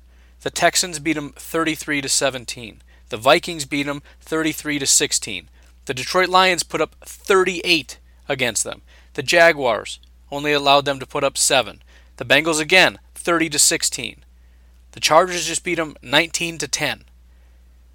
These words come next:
These teams have been beating them relatively handily, and they're not Super Bowl contenders. Not the Bengals.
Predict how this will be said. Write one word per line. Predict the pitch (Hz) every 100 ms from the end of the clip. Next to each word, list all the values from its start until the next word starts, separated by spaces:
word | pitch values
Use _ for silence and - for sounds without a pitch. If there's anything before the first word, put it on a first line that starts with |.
| - _ _ - - -
These | 175
teams | - 202 185
have | 156
been | 151
beating | 135 156 156
them | 147 139 -
relatively | 120 151 156 170 151 135
handily, | - 156 143 117 110
and | 117
they're | 135
not | 147 165 185 190 -
Super | - 196 165
Bowl | 147 139
contenders. | - 139 165 123 90 -
Not | 117 127
the | -
Bengals. | 151 196 185 156 160 -